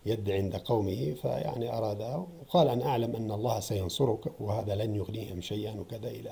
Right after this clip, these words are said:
آخره. طيب. آه، أيضًا بيقول لك، أم، بعضهم اعتقد،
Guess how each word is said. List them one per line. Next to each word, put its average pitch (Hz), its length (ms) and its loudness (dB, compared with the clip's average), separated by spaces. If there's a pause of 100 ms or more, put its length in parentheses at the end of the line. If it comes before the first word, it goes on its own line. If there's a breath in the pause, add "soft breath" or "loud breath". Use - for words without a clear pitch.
آخره. - 160 -16 (140)
طيب. - 140 -6 (880 loud breath)
آه، 127 500 6
أيضًا 196 320 12
بيقول 175 480 6
لك، 165 260 8
أم، 135 520 6 (300)
بعضهم 170 720 12 (100)
اعتقد، 131 880 10